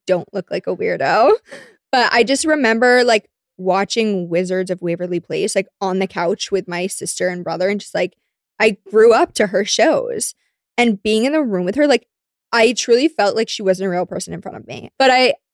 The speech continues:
she is the sweetest human being. She was so down to do any content. And I love to advocate for mental health and sh-, so does she. So I thought it would be, like, a good first video for us to do together. Like,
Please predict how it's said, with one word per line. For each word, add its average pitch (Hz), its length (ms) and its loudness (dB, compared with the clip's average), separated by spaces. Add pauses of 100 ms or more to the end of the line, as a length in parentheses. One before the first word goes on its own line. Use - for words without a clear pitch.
(140)
she 247 200 0
is 294 120 2
the 339 120 0
sweetest 233 720 -2
human 208 240 -2
being. 185 400 -4 (240)
She - 200 -4
was 226 160 2
so 226 360 2
down 196 420 0
to 208 100 -12
do 190 240 0
any 214 180 -2
content. 180 760 -6 (120)
And 220 260 2 (480)
I 262 580 4 (100)
love 208 200 2
to 214 120 0
advocate 196 440 0
for 196 200 2
mental 190 280 -4
health 196 360 -2
and 180 200 -4 (200)
sh-, - 280 -4
so 208 140 0
does 196 160 -4
she. 196 300 2
So 226 160 0
I 202 100 2
thought 214 160 2
it 214 60 2
would 196 180 -4
be, 208 140 0
like, 196 220 0
a 226 80 0
good 196 340 2 (320)
first 202 280 -2
video 196 360 2
for - 160 -4
us 202 140 -6
to 202 120 -10
do 180 180 0
together. 220 460 0
Like, 208 380 -2